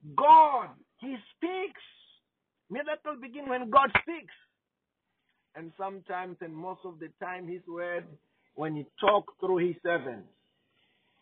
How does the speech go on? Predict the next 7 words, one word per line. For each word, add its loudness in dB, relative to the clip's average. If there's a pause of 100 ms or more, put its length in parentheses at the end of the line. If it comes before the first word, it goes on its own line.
(600)
it's -8
the -4
same -4
thing. -8 (2250)
The -4
Bible 4
says -2